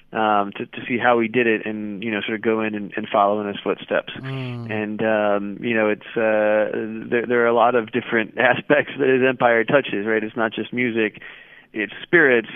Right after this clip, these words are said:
Speaker 1: and it's streaming, and it's real estate, and, um, you know, startups, Uber, you name it. So, uh, there, there's kind of a lot to grab onto there.
Speaker 2: Mm. I mean, wh-, what do you think has distinguished him, certainly from some of his contemporaries,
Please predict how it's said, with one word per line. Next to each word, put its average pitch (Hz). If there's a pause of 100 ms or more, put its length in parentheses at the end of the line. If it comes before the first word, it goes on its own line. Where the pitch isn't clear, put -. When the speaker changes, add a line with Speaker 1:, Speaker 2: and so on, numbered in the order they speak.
Speaker 1:
and 110
it's 110
streaming, 120
and 107
it's 107
real 151
estate, 117
and, 107
um, 104
you 120
know, 104
startups, 127 (100)
Uber, 135
you 113
name 123
it. 101 (100)
So, 110 (420)
uh, 113
there, 120
there's 117
kind 127
of 110
a 110
lot 110
to 113
grab 107
onto 110
there. 101
Speaker 2:
Mm. 117 (240)
I 240
mean, 285
wh-, 247
what 240
do 294
you 262
think 226
has 175
distinguished 160
him, 139
certainly 147
from 131
some 147
of 131
his 127
contemporaries, 127